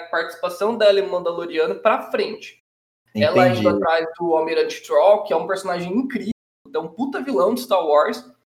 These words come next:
Speaker 1: Ele veio do, do Star Wars Legends, né, que eram os livros e os quadrinhos de universo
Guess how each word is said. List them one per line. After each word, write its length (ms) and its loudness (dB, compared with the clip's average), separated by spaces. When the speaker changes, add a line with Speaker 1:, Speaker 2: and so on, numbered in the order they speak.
Speaker 1:
Ele 240 -8
veio 400 -6
do, 400 -2
do 280 -6
Star 180 -4
Wars 260 -2
Legends, 520 2
né, 240 -6
que 100 -8
eram 180 -6
os 100 -16
livros 320 -16
e 40 -18
os 100 -16
quadrinhos 800 -8
de 160 -16
universo 360 -2